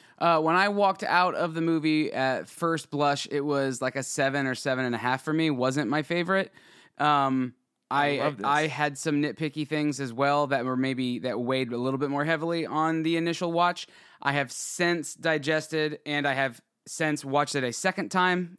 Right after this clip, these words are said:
Speaker 1: I'm super fresh out of the film. At, at recording, I just watched it twenty minutes ago, so,
Speaker 2: Right. And your
Speaker 1: uh,
Speaker 2: rating
Speaker 1: I
Speaker 2: has
Speaker 1: have more.
Speaker 2: changed.
Speaker 1: My rating has changed. I won't tell you what it's changed
Speaker 2: But
Speaker 1: to.
Speaker 2: it's changed.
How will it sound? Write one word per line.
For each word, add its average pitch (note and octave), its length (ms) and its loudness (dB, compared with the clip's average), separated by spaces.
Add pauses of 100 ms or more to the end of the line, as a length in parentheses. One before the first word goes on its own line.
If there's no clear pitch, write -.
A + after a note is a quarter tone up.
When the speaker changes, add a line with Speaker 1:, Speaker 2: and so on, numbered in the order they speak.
(160)
Speaker 1:
I'm C3 300 -2
super C#4 540 0
fresh C4+ 460 0
out A#3 180 4
of A3+ 120 -2
the A#3 80 -4
film. B3 460 0
At, F#3 220 0
at F3+ 220 2
recording, G3 500 2
I F3 100 4
just E3 300 0
watched F3 260 0
it E3+ 200 -2
twenty F3+ 280 0
minutes E3 300 0
ago, C#3 240 2
so, D3 360 2
Speaker 2:
Right. C3 200 2 (460)
And C#3+ 280 4
your C#3+ 100 6
Speaker 1:
uh, - 60 4
Speaker 2:
rating A3+ 240 4
Speaker 1:
I - 60 6
Speaker 2:
has F#3 220 4
Speaker 1:
have F3 80 0
more. E3 120 8
Speaker 2:
changed. - 540 0
Speaker 1:
My D#3+ 60 6
rating F#3+ 280 4
has F#3 140 2
changed. F3 260 0
I E3+ 60 4
won't F3 160 2
tell F#3+ 200 4
you E3 160 4
what D3+ 140 4
it's C3+ 180 0
changed D#3+ 460 2
Speaker 2:
But E3+ 120 4
Speaker 1:
to. E3+ 80 4
Speaker 2:
it's D3+ 180 -4
changed. C3 360 -6